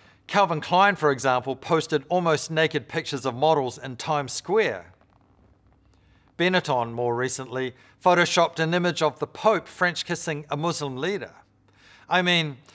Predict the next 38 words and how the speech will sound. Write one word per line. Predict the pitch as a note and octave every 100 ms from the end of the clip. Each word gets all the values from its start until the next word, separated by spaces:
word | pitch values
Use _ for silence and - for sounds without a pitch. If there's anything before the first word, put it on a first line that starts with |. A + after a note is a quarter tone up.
| -
sure, | - G#3 G3 C#3+
these | D#3+ F#3
examples | E3+ E3 E3+ E3 D3+
are | C#3
gonna | D3+ D3
get | D3
a | C#3
lot | C#3
of | C3
attention | A#2+ - G#3+ A#3+ - D#3 C3+
because | C#3 C#3+ D3+ B2+
they're | D3 B2+
shocking, | - - G3 F#3+ D3 A#2 A2+ - _ - - _
but | F3 E3 - -
creating | - A#3+ C4+ C#4
controversy | - G#3+ A3 F3 F3 E3 E3+ D3+
is | D#3+ D3
very | D3+ G#3 B3+
different | - F#3+ - D#3+
to | -
creating | C#3+ - E3 F3 G3
something | F3+ E3+ D#3 D3+
that | C#3+ C3+
has | D3+ -
the | C#3+
potential | - - D3+ C3+ C#3
to | A#2+
go | B2+
viral. | A#2 B2 B2 A#2 F2 - _ _ _ _ _ _ _ _ - _ _ _ _ _ _
These | A#3+ B3+
examples | C4 G#3 G#3+ F#3+ E3+
might | E3+ G#3+ C#4
get | C4+ A#3+
some | G#3+ G3+
attention | F#3+ F#3+ F#3 E3
in | D#3+
the | C#3+
newspapers, | D#3 G3 F#3+ E3 D#3 D#3 D3